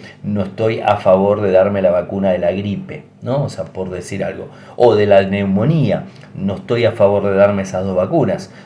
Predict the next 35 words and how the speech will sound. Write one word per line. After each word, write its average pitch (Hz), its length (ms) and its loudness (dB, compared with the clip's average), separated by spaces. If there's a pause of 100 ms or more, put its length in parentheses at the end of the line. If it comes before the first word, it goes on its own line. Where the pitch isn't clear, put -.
(160)
Todos 110 160 0
los 101 180 -4
años, 131 440 0
como 98 280 -2
muchísima 98 640 -2
gente 104 300 -6
en 104 60 -6
el 101 80 -6
mundo 117 260 -4
se 147 100 -4
la 139 100 2
da, 143 280 2 (360)
y 104 120 -12
como 110 320 0
yo 113 200 -2
particularmente 113 960 0
respeto 101 540 -6
a 107 60 -2
la 101 80 2
persona 104 340 -4
que 107 60 -6
se 117 120 -6
la 113 100 2
da, 123 300 4 (220)
como 101 200 -6
también 95 380 -2
respeto 104 540 -4
a - 80 -2
la - 140 0
persona 95 360 -4
que 95 140 -6
no 104 440 -2
se - 180 -10
la - 200 -4
da. - 220 -8